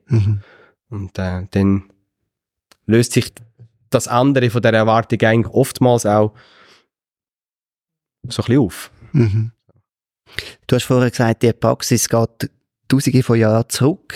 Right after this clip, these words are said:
Speaker 1: Du bist auch schon ein paar Jahre dran, wenn es auch noch nicht Tausende von Jahren sind. Ähm, wir haben auch so ein bisschen darüber geredet, wie sich deine Praxis entwickelt hat. Wenn du jetzt so schaust, gibt's irgendwie so,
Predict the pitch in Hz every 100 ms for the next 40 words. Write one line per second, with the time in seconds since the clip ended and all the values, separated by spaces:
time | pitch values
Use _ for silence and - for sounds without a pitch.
0 | - 151 139 - 135 170 - 123 131 135
1 | 131 123 123 135 117 120 120 127 123 -
2 | 120 143 135 139 135 120 120 107 120 147
3 | - 147 175 - - - - - - 117
4 | 117 113 120 117 113 127 113 _ 117 117
5 | 113 120 110 120 123 - 131 147 - 127
6 | 120 - 117 113 - 135 - 147 - -
7 | 110 104 113 - - - 151 151 117 -
8 | 127 - 135 135 127 123 123 120 113